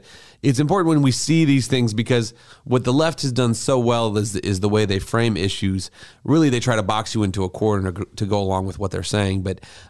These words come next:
uh, there, there was two editorials lately about, um,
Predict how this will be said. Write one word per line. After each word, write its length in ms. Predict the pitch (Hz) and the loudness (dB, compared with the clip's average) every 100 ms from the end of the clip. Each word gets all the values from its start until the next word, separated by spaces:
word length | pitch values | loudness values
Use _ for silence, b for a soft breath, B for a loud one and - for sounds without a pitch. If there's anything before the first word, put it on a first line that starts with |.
| - | -4
uh, 240 | 104 101 | -2 -2
there, 220 | 110 120 120 | 0 0 2
there 120 | 123 | 2
was 160 | 110 | 2
two 260 | - - 196 | -2 0 2
editorials 720 | 156 117 139 127 117 104 95 - | 0 0 2 2 2 0 -4 -6
lately 380 | 117 107 104 98 | -4 -2 -2 -2
about, 520 | 98 104 101 - B B B - | -2 0 -2 -4 B B B -8
um, 340 | 104 98 98 | -4 -2 -4